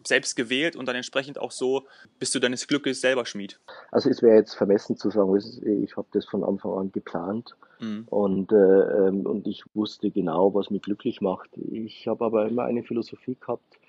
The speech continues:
Speaker 2: äh, die geht zurück auf Heinz von Förster, der mal gesagt hat, ähm, „Handle stets so, dass die Zahl deiner Handlungsoptionen steigt und nicht fällt,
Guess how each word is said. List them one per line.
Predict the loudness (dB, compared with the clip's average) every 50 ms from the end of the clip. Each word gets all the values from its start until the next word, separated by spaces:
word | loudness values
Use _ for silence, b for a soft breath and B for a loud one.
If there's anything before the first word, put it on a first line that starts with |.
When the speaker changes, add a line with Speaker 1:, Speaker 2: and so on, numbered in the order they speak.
| b b b b b b _
Speaker 2:
äh, | -6 -4 -2 -2 -4
die | -6 -8 -8
geht | -8 -10 -8
zurück | -6 -6 -4 -2 -2
auf | -2 -2 -2
Heinz | -4 -4 -4 -4 -6
von | -8 -8 -8
Förster, | -4 -2 -2 -2 -2 -2 -6 -6
der | -4 -2 -2
mal | -2 -4 -6
gesagt | -6 -6 -6 -8 -6 -6 -6
hat, | -6 -6 -6 -10 -14 -8 -6
ähm, | -6 -6 -6 -8 -10 -14 _ B B B B B B B _
„Handle | -4 -4 -2 -4 -6
stets | -4 -4 -4 -4 -4 -2
so, | -2 -2 0 0
dass | 0 -2 -4 -6
die | _ -4 -4 -2 -2 -4 -6 -8
Zahl | -8 -6 -4 -2 -2 -2
deiner | -2 -2 -2 -2 -2
Handlungsoptionen | -4 -4 -4 -4 -6 -4 -4 -6 -6 -4 -6 -6 -4 -4 -4 -6
steigt | -6 -8 -6 -4 -4 -4 -6 _ _ -14
und | -14 -14 -12 -14
nicht | -18 -18 -18 -20 -16
fällt, | _ -2 2 4 4 4 2 0 -6